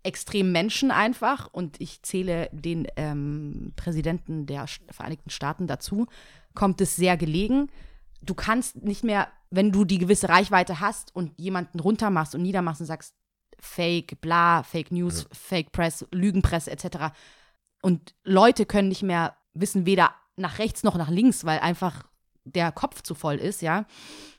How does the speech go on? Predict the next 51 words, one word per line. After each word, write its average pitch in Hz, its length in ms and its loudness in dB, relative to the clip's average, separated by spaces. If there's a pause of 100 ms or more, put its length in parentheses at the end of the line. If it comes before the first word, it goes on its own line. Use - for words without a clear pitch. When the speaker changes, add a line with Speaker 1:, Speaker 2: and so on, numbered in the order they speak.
(720)
Speaker 1:
Ähm, 165 220 -2
dann 156 140 -2
hast 185 180 -4
du, 202 80 -10
glaub 165 300 -2
ich, - 260 -12
eigentlich 160 220 -4
die - 80 -6
Menschen 160 280 -4
da, 160 140 0
wo 156 60 -8
du 156 80 -6
sie 147 160 -4
haben 180 180 -2
willst. 135 220 -4
Und 147 80 -6
zwar 143 280 -2
du-, - 120 -6
verdummt 202 600 -2
und 214 360 -4 (300)
nicht 208 260 2
fähig, 214 380 -4
Entscheidungen 190 400 0
zu 143 80 -6
treffen, - 360 -10
ja. 135 160 -6 (600)
Speaker 2:
Ja, 87 140 -4
das 139 140 -6
Speaker 1:
Aber 170 320 8 (120)
Speaker 2:
ist 73 40 -14
echt, - 260 -14
äh, 87 560 -8
hart 107 360 -8
uncool. 85 400 -8 (140)
Speaker 1:
Es 180 160 4
ist - 180 -4
uncool, 269 500 10
aber 180 220 10
ich, - 160 -2 (380)
gl-, - 220 -6
ich - 140 0
glaube, 214 320 10
zu - 220 -4
deiner 180 220 4
Frage, 196 280 4
es - 200 -6
gibt 185 140 -2
bestimmt 262 340 0
diese 185 180 2
Menschen, 160 320 0
aber 170 200 2